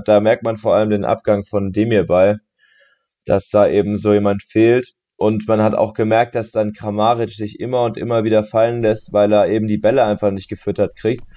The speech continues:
Und da fehlen meiner Meinung nach auch diese mutigen, äh, Lockbälle, die man unter Nagelsmann immer gesehen hat, die dann so auf,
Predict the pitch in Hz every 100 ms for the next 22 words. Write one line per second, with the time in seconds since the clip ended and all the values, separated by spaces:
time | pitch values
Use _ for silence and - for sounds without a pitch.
0 | - - - - 101 104 - 113 107 107
1 | 107 107 107 107 107 104 107 104 107 -
2 | - 101 104 104 113 117 120 110 107 101
3 | 101 95 82 _ - 113 - - 110 107
4 | 104 107 104 101 104 104 117 120 113 107
5 | 104 101 98 101 104 107 113 _ _ _
6 | _ _ - 113 107 107 107 104 110 113
7 | 110 - - 107